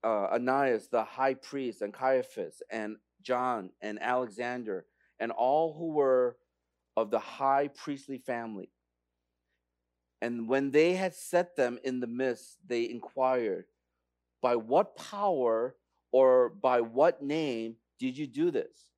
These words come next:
When Peter, filled with the Holy Spirit, said to them, 'Rulers of the people and elders,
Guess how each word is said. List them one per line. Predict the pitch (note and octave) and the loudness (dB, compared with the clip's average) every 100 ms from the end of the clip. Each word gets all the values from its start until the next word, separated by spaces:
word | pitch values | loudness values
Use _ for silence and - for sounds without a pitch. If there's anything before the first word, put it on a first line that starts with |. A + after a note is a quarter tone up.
| _ _ _ _ | _ _ _ _
When | A2 G#2 | -12 -12
Peter, | - D#3+ E3+ E3 | -14 -6 0 0
filled | D3+ - D#3+ D#3+ C#3+ | -2 0 0 2 0
with | C#3 | -2
the | C3+ | -2
Holy | C#3 C#3+ C3+ | -2 -2 -6
Spirit, | - B2 A#2 A#2 | -4 -2 -2 -2
said | C3+ A#2+ | -4 -2
to | A#2+ | -4
them, | G#2+ G#2+ G#2+ | -2 -2 -2
'Rulers | C3 D3 D3 C3+ | -4 -2 -2 -4
of | C3 | -8
the | |
people | A#2+ C#3+ C3+ B2+ G#2 - _ _ _ - | -8 -8 -8 -4 -6 -6 _ _ _ -8
and | A2+ A2 | -6 0
elders, | B2 B2+ A2+ C#2+ - | 2 2 0 -4 -10